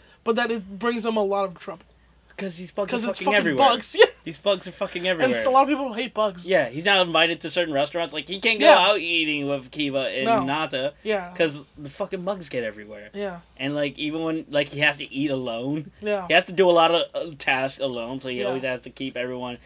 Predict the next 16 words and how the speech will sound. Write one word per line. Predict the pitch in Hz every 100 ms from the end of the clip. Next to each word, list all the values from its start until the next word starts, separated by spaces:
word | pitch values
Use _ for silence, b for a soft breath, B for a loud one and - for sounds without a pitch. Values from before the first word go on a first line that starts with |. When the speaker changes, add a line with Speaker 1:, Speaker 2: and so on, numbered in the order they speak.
| b b
Speaker 2:
at | 123 131
arm's | 123 123 127 117
distance. | - 117 - 139 143 - -
Speaker 1:
Yeah. | 180 185 - _ -
Speaker 2:
And | 131 127 131 - 139
then, | 135 139
like, | 135 135
he | 135
meets | 123 139 143
someone | 143 139 135
that | 135 127
isn't | 127 131 113
afraid | 117 131 123
of | 117
his | 113
bugs, | 107 123 113 104